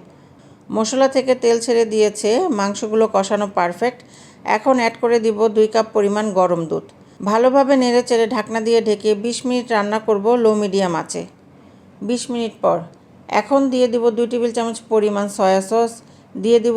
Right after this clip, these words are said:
দুই টেবিল চামচ পরিমাণ টমেটো সস, টেস্ট বাড়ানোর জন্য দিয়ে দিব এক চা চামচ পরিমাণ চিনি। আপনারা চাইলে চিনি স্কিপ করতে পারেন। দিয়ে দিব ভেজে রাখা আলু। সব কিছু নেড়েচেড়ে আবার ঢাকনা দিয়ে ঢেকে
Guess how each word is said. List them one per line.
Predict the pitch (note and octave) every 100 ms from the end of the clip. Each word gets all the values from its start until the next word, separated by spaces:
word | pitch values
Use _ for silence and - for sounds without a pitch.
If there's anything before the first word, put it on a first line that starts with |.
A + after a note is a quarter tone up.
| A3+
দুই | A3+ A#3
টেবিল | A#3 A#3+ A#3
চামচ | A3+ A#3 -
পরিমাণ | A3+ G#3+ G#3 G3+ G3+
টমেটো | G3 G#3 A#3+ A#3
সস, | B3 B3 - - - - -
টেস্ট | A#3+ B3 B3 A3+
বাড়ানোর | A#3 A#3 A#3 G#3+
জন্য | A3 A3 A3+ G#3+
দিয়ে | A3
দিব | G#3 A3 A#3+ G#3
এক |
চা | G#3 G#3+
চামচ | A3 A3 -
পরিমাণ | G#3+ G#3 A3+ D4 -
চিনি। | - G#3+ E3+ E3+ - - - -
আপনারা | - - B3+ C4+
চাইলে | C4+ A#3+ A#3+ B3
চিনি | A#3+ A3+ A#3+ A3
স্কিপ | - G3+
করতে | - - F3
পারেন। | E3 E3 F3+ - - - -
দিয়ে | F3+ B3 A#3+
দিব | B3+ B3+ A3
ভেজে | A3 A#3 A#3
রাখা | A3+ B3 -
আলু। | G3 G3 B3 - - - -
সব | C4+ C4+
কিছু | C4+ C4+ B3+
নেড়েচেড়ে | A#3 A#3 A#3 A#3 - G#3
আবার | G#3 A3+ G#3
ঢাকনা | G#3+ G#3 A3
দিয়ে | G#3 A3 G3+
ঢেকে | G3+ G#3+